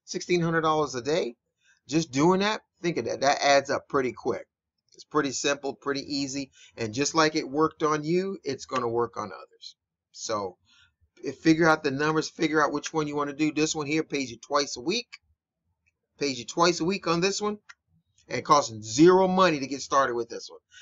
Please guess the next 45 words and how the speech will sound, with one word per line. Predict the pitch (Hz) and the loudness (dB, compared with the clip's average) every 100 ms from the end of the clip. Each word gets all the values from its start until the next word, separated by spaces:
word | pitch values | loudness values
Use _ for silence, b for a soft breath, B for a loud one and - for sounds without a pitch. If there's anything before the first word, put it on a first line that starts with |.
| - | -8
So | - | 0
you | 143 | 2
can | 170 | 2
start | - 147 190 | 2 2 2
that | 151 135 | 2 -2
one | 107 104 | -6 -6
right | 117 127 135 117 | 0 2 0 -2
now. | 107 107 - - | -8 -8 -16 -16
You | 120 | -14
can | 123 | -12
do | 113 123 | -8 -6
that | 117 - | -6 -6
right | 117 107 | -6 -6
now. | 113 113 117 b b - | -6 -4 -6 b b -8
And | 123 | 0
also | 139 156 175 | 2 4 4
you | 165 160 | 2 2
can | 160 | 2
do | 151 | 2
the | 147 151 | 2 2
other | 170 170 | 2 0
one. | 117 107 | -4 -8
The | 117 | -2
other | 131 165 | 0 0
one's | 160 | 0
also | 139 143 143 127 | 2 2 0 -6
a | - | -8
free | 139 131 | -10 -8
trial | - 131 117 | 0 2 2
too. | 110 139 170 175 b _ | 0 -2 -2 -4 b _
And | 123 | -2
I | 113 | 0
like | 131 165 165 | 2 0 0
this | 165 165 | -4 -4
one | |
because | 151 151 120 | -4 -2 -2
it's | 113 107 | -6 0
right | 139 | 2
on | 139 131 | 2 -2
your | 113 | -6
phone. | - 110 113 | -6 -6 -4
That | 113 117 | -6 -8
gets | 127 123 | -10 -8
you | |
excited. | 117 - 135 110 | -8 -6 -4 -4